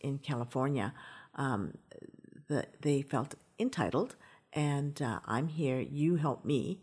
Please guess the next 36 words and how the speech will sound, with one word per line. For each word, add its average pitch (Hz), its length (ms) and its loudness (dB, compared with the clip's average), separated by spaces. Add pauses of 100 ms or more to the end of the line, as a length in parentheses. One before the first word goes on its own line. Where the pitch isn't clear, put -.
(460)
you 160 180 4
tell 165 280 0
me 147 280 2
when 139 320 0 (100)
I 143 100 -2
should - 180 -6
take 139 200 -2
my 131 80 -2
Tylenol," 123 520 -2
et 143 60 0
cetera, - 320 -2
that - 180 -2
kind 139 120 -4
of 139 60 -2
stuff. - 280 -2 (380)
And 180 120 0
then 220 140 4
we 277 120 2
have 170 260 0
those 127 280 2
on 151 160 0
the - 120 -2
other 208 180 0
end 170 200 0
of 135 100 -2
the 135 80 -4
spectrum - 460 -2 (280)
that 170 160 2
are 156 200 2 (1400)
not 175 460 6
as 226 180 2
educated, 147 680 -2 (520)
uh, 123 320 -2
lower 160 320 2
income, 143 640 -2 (600)
and 151 320 2